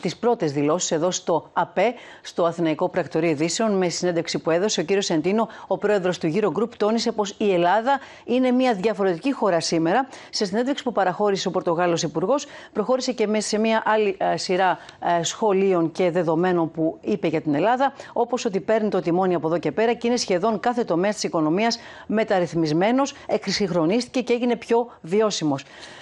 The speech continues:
Αυτά όσον αφορά και την, ε, οικονομία, α, που αναφέρθηκε ο κύριος Σεντένο. Θα τα δούμε όλα αυτά τα θέματα με τους καλεσμένους, αλλά, με τους καλεσμένους, α, αλλά και τον κύριο, και τον Κωστή Παρά. Είναι ήδη στο στούντιο Κωστής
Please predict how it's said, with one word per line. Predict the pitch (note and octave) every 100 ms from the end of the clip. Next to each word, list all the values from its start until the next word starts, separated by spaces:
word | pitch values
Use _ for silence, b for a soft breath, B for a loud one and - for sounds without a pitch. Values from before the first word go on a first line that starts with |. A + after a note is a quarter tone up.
| B B B B
Αυτά | A#3+ B3+
όσον | - A#3
αφορά | G3+ G#3
και | G3+ G#3
την, | - F#3 F3 E3+
ε, | E3 E3
οικονομία, | G3 F#3 F3 E3 F3+ E3+
α, | D3+ C#3+ - D#3 D3+
που | D3 F3+
αναφέρθηκε | E3 D3+ E3+ - -
ο | D#3
κύριος | - D3+ C#3+
Σεντένο. | - D#3 D3+ F#3 A#3 B3
Θα | -
τα | F3+
δούμε | F3+ G#3
όλα | G3+
αυτά | F#3
τα | F#3
θέματα | E3+ G3 F3 E3 D#3 D3 B B
με | - G3
τους | G#3 F#3
καλεσμένους, | F3 D#3+ D3+ F3+ A3
αλλά, | A3 F#3 E3+ E3
με | - D#3+
τους | -
καλεσμένους, | D#3 C#3+ E3 G#3 G#3+
α, | F#3+ F3+
αλλά | F3 E3+
και | F3+
τον | D#3+
κύριο, | F3+ F3+ E3+ D#3+ E3
και | G3+
τον | G3 F#3+ E3+ E3
Κωστή | E3 -
Παρά. | E3+ E3 G#3 -
Είναι | F#3+
ήδη | G3+ F#3+
στο | E3
στούντιο | E3 F3
Κωστής | E3+ D3 F#3+ G#3+ -